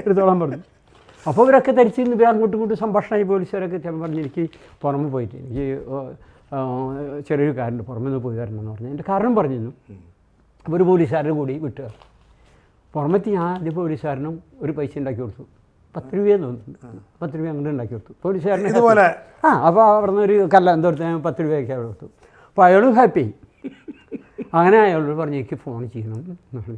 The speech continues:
Speaker 1: അയാളപ്പോൾ തന്നെ ബൂത്തിൽ നിന്നു. ബൂത്തിൽ നിന്നപ്പോൾ ആൾക്കാരൊക്കെ കൂടി. ഈ പോലീസുകാരന് കാ-, കാശുണ്ടാക്കി കൊടുക്കുന്നുണ്ടല്ലോ.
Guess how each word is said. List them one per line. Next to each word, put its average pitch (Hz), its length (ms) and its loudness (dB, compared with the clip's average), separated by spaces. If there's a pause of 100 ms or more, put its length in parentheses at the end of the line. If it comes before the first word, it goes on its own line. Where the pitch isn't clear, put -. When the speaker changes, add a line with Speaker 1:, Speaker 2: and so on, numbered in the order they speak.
(100)
Speaker 1:
അയാളപ്പോൾ 185 360 -6
തന്നെ 180 200 -10
ബൂത്തിൽ 151 320 -12
നിന്നു. 147 220 -12 (960)
ബൂത്തിൽ 151 240 0
നിന്നപ്പോൾ 233 500 4
ആൾക്കാരൊക്കെ 214 380 6
കൂടി. 135 260 -2
ഈ 165 40 -6
പോലീസുകാരന് 190 480 2
കാ-, 202 560 0
കാശുണ്ടാക്കി 196 380 2
കൊടുക്കുന്നുണ്ടല്ലോ. 180 600 0